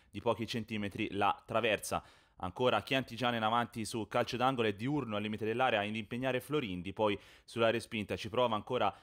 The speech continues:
la squadra ospite con una deviazione, palla in angolo. Il Mazzola Valdarbia risponde al quarto d'ora con il solito Pierangeli, palla sul suo sinistro, è bravissimo Signorini ad allungarsi e bloccare la sfera.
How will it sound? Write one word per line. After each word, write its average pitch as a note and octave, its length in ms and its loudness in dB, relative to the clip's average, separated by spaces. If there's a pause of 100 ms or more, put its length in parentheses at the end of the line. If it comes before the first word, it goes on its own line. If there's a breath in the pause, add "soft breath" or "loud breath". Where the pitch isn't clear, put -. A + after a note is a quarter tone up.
(120)
la G2+ 120 -4
squadra A#2 380 2
ospite G2 400 0
con A2 140 -8
una A2 100 -4
deviazione, G#2 680 -4
palla C3 460 4
in C3 140 -2
angolo. G2+ 480 -2 (320 soft breath)
Il F#2+ 260 -2
Mazzola G#2 320 0
Valdarbia G#2+ 400 2
risponde G2+ 680 -4
al F#2 320 -4
quarto A2 280 2
d'ora A2 280 4
con G#2+ 120 -6
il G#2+ 100 -4
solito A2 280 -4
Pierangeli, F#2 600 -2
palla G#2 320 2
sul G#2+ 240 -6
suo A2+ 160 -8
sinistro, G2+ 680 -2 (640 loud breath)
è G2 80 -2
bravissimo G2+ 460 2
Signorini G#2+ 500 -2
ad F#2+ 80 -2
allungarsi F#2+ 720 -2
e G2 220 -4
bloccare F#2 500 -2
la F2+ 120 -2
sfera. E2+ 400 -2